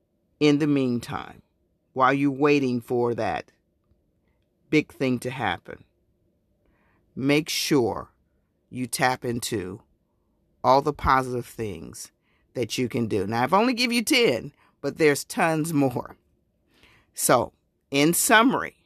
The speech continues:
there's no time like now.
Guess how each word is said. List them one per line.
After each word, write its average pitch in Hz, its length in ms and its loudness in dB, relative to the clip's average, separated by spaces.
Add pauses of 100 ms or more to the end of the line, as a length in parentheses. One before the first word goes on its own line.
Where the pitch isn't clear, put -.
(880)
there's 135 360 4
no 131 280 2
time 226 320 4
like 240 260 2
now. 208 400 2